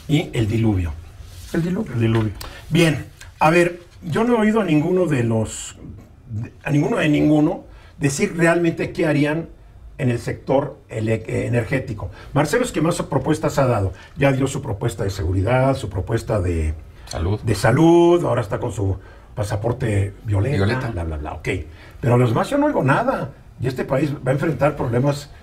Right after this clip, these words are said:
Speaker 1: en su sector energético, bueno, ya lo está enfrentando y durísimos, pero como que no quieren decir nada,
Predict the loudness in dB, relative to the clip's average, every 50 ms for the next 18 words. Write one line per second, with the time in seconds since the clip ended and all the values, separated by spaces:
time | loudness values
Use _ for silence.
0 | -12 -8 -6 -6 -6 -4 -2 -2 0 0 -2 -2 -2 -4 -4 -4 -6 -4 -4 -2
1 | -2 -2 -2 0 0 -2 0 0 -2 -2 0 -2 -2 0 0 -2 0 0 0 -2
2 | -2 -2 -2 -2 0 0 0 0 -2 -4 -4 -4 -4 -6 -8 -14 -20 -14 -6 -4
3 | -2 -2 0 -2 -2 0 -2 -2 0 0 0 2 2 0 -2 -2 -2 -2 0 0
4 | 0 0 -2